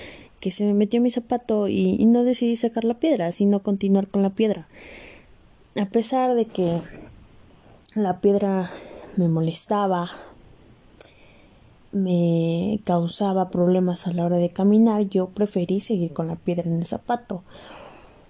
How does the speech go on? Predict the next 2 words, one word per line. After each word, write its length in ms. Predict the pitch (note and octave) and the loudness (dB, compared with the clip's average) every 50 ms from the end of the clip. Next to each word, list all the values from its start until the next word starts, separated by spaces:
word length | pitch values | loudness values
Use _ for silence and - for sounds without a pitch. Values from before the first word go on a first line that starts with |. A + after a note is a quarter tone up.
| _ - - _ _ _ - - | _ -20 -20 _ _ _ -4 2
Mm, 1600 | A#3 A#3+ A#3+ A#3+ A#3+ A#3 A#3 A#3 A#3 A#3 A#3 A#3 A#3 A#3 A#3 A#3 A#3 A#3 A#3 A#3 B3 - - - - - - - - - A#3 G#3+ A3 | 4 4 6 6 6 6 6 4 4 4 4 4 4 4 4 4 4 4 4 2 2 0 -2 -4 -6 -8 -10 -12 -4 -2 -2 0 2
pasaron 960 | A#3 A3 G#3+ G#3 A3+ B3+ C4 C4 C4+ B3+ A#3+ A#3 A3+ A3 G#3+ G3 F3+ E3+ | 2 0 0 0 0 0 2 4 2 4 4 4 4 6 6 4 4 2